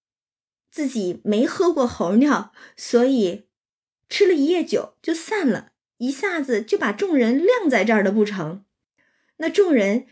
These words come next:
听见她正言厉色地说了，便再无别话，都怔怔的还等着往下说呢，只觉得冰冷无味。这可不就是一个冷笑话吗？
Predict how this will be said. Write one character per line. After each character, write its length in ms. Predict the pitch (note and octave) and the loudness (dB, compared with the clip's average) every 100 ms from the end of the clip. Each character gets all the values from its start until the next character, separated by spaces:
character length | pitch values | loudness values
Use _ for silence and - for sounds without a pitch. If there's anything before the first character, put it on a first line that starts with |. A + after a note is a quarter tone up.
| _ | _
听 200 | - D#4 | -4 -2
见 220 | D4+ A#3+ | 0 0
她 260 | A3 A3 A3 | -2 -4 -8
正 260 | - F4 B3 | -4 0 0
言 240 | F#3+ F#3 | 0 0
厉 160 | C#4+ C#4 | 0 0
色 240 | A#3 D4 | -2 -2
地 100 | A3 | -2
说 300 | A3 - F4+ | -2 -2 -2
了， 280 | F4 G3+ - _ _ _ _ _ | -2 -4 -10 _ _ _ _ _
便 220 | - F4 E4+ | -6 -6 -4
再 240 | A#4+ G4+ | -2 0
无 160 | D#4+ F#4+ | 0 0
别 220 | A#3 G#3+ | 0 -2
话， 420 | - D#4 G#3 - _ _ _ _ - | -4 -6 -6 -12 _ _ _ _ -2
都 160 | A4 | -2
怔 260 | A4+ A#4 E4+ | 0 0 2
怔 240 | E4 D4 | 2 2
的 160 | A#3 A#3 | 0 -2
还 240 | - D#4+ | -4 -6
等 220 | - A#3 F3+ | -2 -2 -2
着 100 | D4+ | -2
往 200 | B3+ F3 | -2 -4
下 340 | - A4+ C4+ | -6 -4 -4
说 240 | - A#3 | 0 2
呢， 240 | A3 F3+ - _ _ _ | 2 0 -8 _ _ _
只 240 | - D4 B3 | -4 0 0
觉 240 | A3+ A#3+ | 0 0
得 340 | C4+ C#4+ G#3 - _ _ _ _ | 0 -2 -4 -12 _ _ _ _
冰 320 | D4 D#4 D4+ | -2 0 2
冷 320 | C4 C3 - - _ _ - | 0 -2 -8 -20 _ _ -12
无 300 | F3+ F3 A3 | -6 -2 0
味。 320 | B3+ - _ _ _ _ _ _ _ _ | -2 -4 _ _ _ _ _ _ _ _
这 140 | - B3 | -8 -4
可 180 | - | -4
不 140 | F3 G3 | -4 -4
就 200 | C#4+ B3+ | -2 -2
是 160 | A3 | -2
一 160 | G3 F3+ | -6 -6
个 360 | G#3 G3+ - _ _ _ | -4 -6 -6 _ _ _
冷 300 | A3+ G3 C#3 | 0 0 -2
笑 360 | - - A#3 | -8 -6 -6
话 200 | E3+ - | -6 -8
吗？ 220 | - - | -8 -8